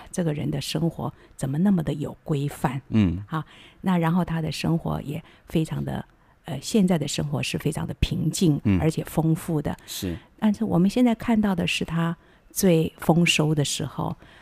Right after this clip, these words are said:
Speaker 1: 那你如果知道他的学经历，或是他，呃，就是他的这一生走过来的路的话，我们会知道其实他经历过也非常多的波折，
Speaker 2: 嗯哼。
Speaker 1: 包括他自己的眼睛不好，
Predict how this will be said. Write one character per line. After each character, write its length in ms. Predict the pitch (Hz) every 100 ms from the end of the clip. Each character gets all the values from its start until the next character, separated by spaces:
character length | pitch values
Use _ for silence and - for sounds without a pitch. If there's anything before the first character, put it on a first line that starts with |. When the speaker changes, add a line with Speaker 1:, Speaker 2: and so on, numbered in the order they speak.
| - -
Speaker 1:
那 240 | 220 190 _ _ _ _ _ - -
你 180 | 170
如 200 | 165 180
果 160 | 214 170
知 180 | - 180
道 160 | 170
他 220 | 156 - 151
的 220 | - - - -
学 340 | - - 160
经 300 | - 165 170
历， 240 | 165 156 -
或 200 | - 185
是 180 | 160 160
他， 220 | - 151 151
呃， 180 | - 147 165
就 100 | 165
是 140 | 165
他 180 | 151 147
的 100 | 139
这 120 | 151
一 160 | - 151
生 200 | 160 160
走 140 | 147
过 140 | -
来 120 | 147 -
的 120 | 143
路 160 | 160
的 120 | 156 139
话， 280 | - 147 - - -
我 100 | 147
们 100 | 160
会 160 | 190
知 140 | - 175
道 160 | 160
其 240 | 151 - 151
实 240 | - -
他 180 | - 156
经 220 | - 151
历 100 | 151
过 240 | - 160 156
也 120 | 139
非 160 | 123 165
常 160 | 151 151
多 120 | 151
的 120 | 143
波 320 | - 160 160
折， 280 | 165 - - -
Speaker 2:
嗯 160 | 104
哼。 160 | 92 101
Speaker 1:
包 180 | 190 196
括 200 | 196 196
他 180 | 185 190
自 240 | - 202
己 240 | 165 143
的 180 | - 165 - _ -
眼 160 | 147 139
睛 240 | - 175
不 100 | 170
好， 320 | 175 - -